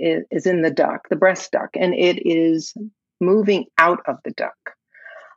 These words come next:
I just slid down to the floor of the garage and tried to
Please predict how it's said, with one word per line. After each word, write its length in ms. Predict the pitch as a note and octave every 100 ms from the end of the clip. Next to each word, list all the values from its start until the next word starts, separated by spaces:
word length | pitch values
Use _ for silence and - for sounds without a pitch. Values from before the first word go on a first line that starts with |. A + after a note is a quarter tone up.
| _ _ _ _ -
I 120 | A3
just 500 | A#3+ D4 - - - _ _ _ _ _
slid 640 | - - E3+ F3+ G3 F#3
down 680 | E3 E3+ D#3 D3 C3+ C3+ B2 -
to 140 | - D3
the 140 | C#3+ -
floor 400 | D#3+ D#3+ D3+ C#3 -
of 140 | C#3+
the 80 | D#3
garage 720 | - - - - - - - - _ _ _ _ _ _ _ _ _ _ _ _ _
and 460 | F#3+ F#3+ F#3 F3+ -
tried 520 | - A3+ B3 D4+ D4+
to 200 | D#3